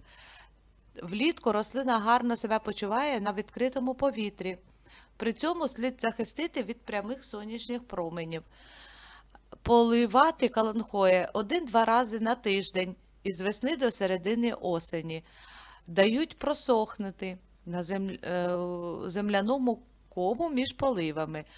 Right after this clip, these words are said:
Не мають потреби в оприскуванні листочків. Клівія. Невима-, невибаглива рослина, зимує у прохолодному місці,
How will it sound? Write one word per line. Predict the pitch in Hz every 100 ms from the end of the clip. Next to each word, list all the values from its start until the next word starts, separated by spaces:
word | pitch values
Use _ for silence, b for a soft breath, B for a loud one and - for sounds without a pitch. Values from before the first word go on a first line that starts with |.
| B B B B
Не | 196 208
мають | 240 320 330 285
потреби | - 220 233 247 220 233
в | 202
оприскуванні | 214 190 208 - 208 202 208 196
листочків. | 190 202 - 151 139 - - 143 - _ _ _ _ _ _ _ _ _ _ _ -
Клівія. | 311 349 294 185 165 147 139 - _ _ b b b
Невима-, | 180 226 277 262 294 226 -
невибаглива | 226 254 240 277 262 277 180 196 180 190
рослина, | 190 - 170 160 156
зимує | 156 226 277 381 254
у |
прохолодному | 214 208 - 226 302 233 190
місці, | 170 165 175 - - 156